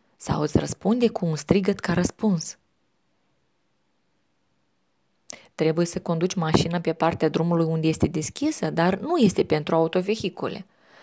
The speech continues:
Sau să ocolești totuși, chiar dacă nu ți-i comod. Și tot timpul este așa. Iată, aceasta înseamnă decizia.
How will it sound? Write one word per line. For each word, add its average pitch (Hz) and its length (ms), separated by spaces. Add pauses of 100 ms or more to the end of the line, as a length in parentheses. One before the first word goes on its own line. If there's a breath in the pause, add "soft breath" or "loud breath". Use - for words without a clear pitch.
(160 soft breath)
Sau 156 320
să 302 140
ocolești 311 500
totuși, - 440 (220)
chiar 349 220
dacă 233 260
nu 240 120
ți-i 185 200
comod. 196 420 (1600 loud breath)
Și - 220
tot 302 460
timpul 185 520
este 151 280
așa. 147 380 (1500)
Iată, - 480 (220)
aceasta 214 600
înseamnă 170 540 (200 soft breath)
decizia. 151 760